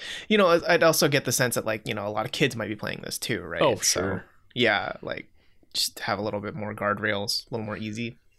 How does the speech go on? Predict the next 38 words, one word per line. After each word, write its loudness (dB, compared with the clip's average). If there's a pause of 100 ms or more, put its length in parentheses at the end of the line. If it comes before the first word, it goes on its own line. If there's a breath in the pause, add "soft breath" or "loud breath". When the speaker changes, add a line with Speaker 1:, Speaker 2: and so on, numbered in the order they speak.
Speaker 2:
Yeah, 6
and 2
I 8
mean, 4
it's, 2
if 0
it's -4
just -4
you -4
run 0
around 2
and 0 (160)
engaging 2
in 2
wacky 2
mechanics 0
like 0 (280)
<laughs> -16
Kirby 2 (140)
and -10
stuff. 0 (320 soft breath)
Speaker 1:
Mm-hmm. -6
Speaker 2:
I -4
mean, -2
Speaker 1:
Carmouth. 2 (180)
Speaker 2:
there's, 2
there's, -2
yeah, -4
there's, 2
there's 0
a -8
good 2
time -4
to -6
be -6
had -4
there. -2 (1080 loud breath)
Speaker 1:
Yeah, -2